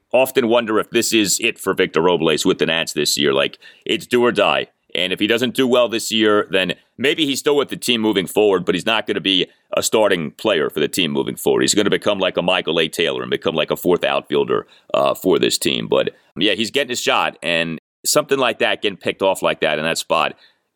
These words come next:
you know that's the kind of thing that drives Davey nuts. You know it's the kind of thing that drives Mike Rizzo nuts. Not a smart play. Victor knows that. Like, he's not, he's not, uh, ignorant of the reality. Like, he gets that. Uh, but that was a bad moment for him there. So,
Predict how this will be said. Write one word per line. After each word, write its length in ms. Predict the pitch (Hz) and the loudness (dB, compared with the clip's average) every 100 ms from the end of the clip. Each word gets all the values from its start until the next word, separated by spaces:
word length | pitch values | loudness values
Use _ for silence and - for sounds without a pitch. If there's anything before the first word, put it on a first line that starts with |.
| - | -2
you 120 | 123 | 2
know 180 | 120 139 | 4 2
that's 160 | 120 - | 2 -2
the 80 | |
kind 240 | 104 113 104 | -2 -2 -2
of 80 | - | 0
thing 160 | 95 | 0
that 160 | 78 - | -2 0
drives 320 | 87 82 80 | 2 2 0
Davey 300 | 80 78 71 | 0 0 -2
nuts. 340 | 69 71 - | 0 0 2
You 60 | 90 | 0
know 180 | 98 107 | 2 2
it's 120 | - | 0
the 40 | |
kind 240 | 87 101 90 | -2 -2 -2
of 80 | - | -2
thing 160 | 87 | 0
that 140 | 78 - | -2 0
drives 340 | 82 78 - | 2 2 0
Mike 260 | 76 71 - | -2 -2 -2
Rizzo 280 | 73 - | -2 0
nuts. 340 | 64 64 71 - | 0 0 0 -4
Not 300 | 85 98 123 | -4 -2 -2
a 40 | |
smart 380 | - 92 85 85 | -6 -4 -2 -2
play. 300 | - - 95 | -2 0 0
Victor 320 | 196 214 - | 0 0 0
knows 340 | 110 85 78 73 | 2 0 0 0
that. 260 | 73 101 | 0 0
Like, 140 | 107 101 | -2 -2
he's 220 | 135 113 | -2 0
not, 180 | 123 - - _ _ | -2 -2 -10 _ _
he's 160 | 127 127 | -6 0
not, 300 | 127 101 76 | 0 0 0
uh, 160 | 85 | 0
ignorant 480 | - 98 80 78 76 | 0 -4 -2 -4 -2
of 160 | - 80 | -2 0
the 100 | 82 | 2
reality. 480 | 76 67 71 85 104 | 2 2 0 0 2
Like, 200 | 87 78 | 0 0
he 120 | 139 | -4
gets 300 | 85 69 - | -2 -4 0
that. 300 | 67 78 78 _ - - - | 0 0 -4 _ -20 -14 -4
Uh, 240 | 76 85 | 0 0
but 140 | 87 | 0
that 120 | 90 113 | 0 0
was 140 | 104 | -2
a 20 | |
bad 240 | 92 98 92 | -2 -2 -2
moment 360 | 87 92 78 | -2 -2 -4
for 200 | - 60 | -8 -8
him 120 | 53 | -4
there. 220 | 55 55 53 | -2 0 0
So, 380 | - 82 - | 0 0 0